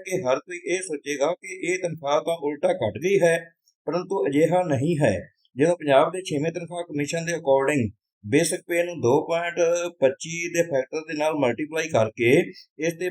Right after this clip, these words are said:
ਪੰਦਰਾਂ ਪਰਸੈਂਟ ਦੇ ਘੱਟੋ ਘੱਟ ਲਾਭ ਦਾ ਫੈਕਟਰ ਲਗਾਇਆ ਜਾਵੇਗਾ, ਤਾਂ ਉਹਨਾਂ ਦੀ ਬ-, ਬੇਸਿਕ ਪੇ ਲਗਭਗ ਇੱਕ ਲੱਖ ਪੰਦਰਾਂ ਹਜ਼ਾਰ ਰੁਪਏ ਦੇ ਆਸ-ਪਾਸ ਬਣ ਜਾਵੇਗੀ, ਜੋ ਕਿ ਕੇਂਦਰ ਦੇ ਸੱਤਵੇਂ ਤਨਖਾਹ ਕਮਿਸ਼ਨ ਦੇ ਮੁਕਾਬਲੇ ਬਹੁਤ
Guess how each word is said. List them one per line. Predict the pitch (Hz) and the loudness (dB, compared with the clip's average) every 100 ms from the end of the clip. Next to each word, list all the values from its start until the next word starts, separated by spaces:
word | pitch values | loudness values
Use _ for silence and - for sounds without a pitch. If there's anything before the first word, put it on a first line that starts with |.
| 180 | -2
ਪੰਦਰਾਂ | 165 180 | 2 4
ਪਰਸੈਂਟ | 185 156 151 151 - | 4 0 -4 -10 -6
ਦੇ | 170 165 | -8 -4
ਘੱਟੋ | 104 139 151 | -2 0 0
ਘੱਟ | 156 | 0
ਲਾਭ | 143 143 147 | 2 2 2
ਦਾ | 151 | -2
ਫੈਕਟਰ | 139 120 - 151 139 | -2 -6 -6 -6 -2
ਲਗਾਇਆ | 110 120 131 | 4 4 4
ਜਾਵੇਗਾ, | 107 107 170 170 135 - _ _ - | 2 2 4 4 4 -2 _ _ -2
ਤਾਂ | |
ਉਹਨਾਂ | 160 160 185 180 | 0 0 -2 -4
ਦੀ | 180 123 | -6 -8
ਬ-, | 113 - - | -10 -12 -2
ਬੇਸਿਕ | 120 156 - - | 2 2 -2 -6
ਪੇ | - 139 151 | 2 2 2
ਲਗਭਗ | 131 113 - 139 139 113 139 - 156 | 0 -2 0 4 6 4 0 -2 -8
ਇੱਕ | 165 156 143 | -6 -2 0
ਲੱਖ | 170 175 | 0 -2
ਪੰਦਰਾਂ | - 147 160 170 147 | -6 -4 -2 -2 -2
ਹਜ਼ਾਰ | 110 113 | 4 4
ਰੁਪਏ | 120 117 110 147 190 196 _ _ _ _ _ 123 | 4 2 6 8 6 2 _ _ _ _ _ 0
ਦੇ | 156 | 6
ਆਸ-ਪਾਸ | 143 143 - 131 131 151 180 | 8 6 4 4 4 2 2
ਬਣ | 120 139 120 | 2 2 2
ਜਾਵੇਗੀ, | 101 107 127 147 196 196 - _ _ | 2 2 4 4 2 -2 -12 _ _
ਜੋ | 110 151 170 | -2 0 0
ਕਿ | 156 151 165 185 185 | 0 2 2 0 -2
ਕੇਂਦਰ | - 143 185 170 | -2 -2 2 2
ਦੇ | 143 151 | 2 0
ਸੱਤਵੇਂ | 156 139 139 160 | 0 -2 -4 -2
ਤਨਖਾਹ | 147 127 143 139 | -2 0 0 0
ਕਮਿਸ਼ਨ | 120 120 139 139 | -4 -2 -2 -2
ਦੇ | |
ਮੁਕਾਬਲੇ | 131 107 110 113 135 151 | -2 0 -2 0 0 0
ਬਹੁਤ | 110 110 147 | 0 0 -2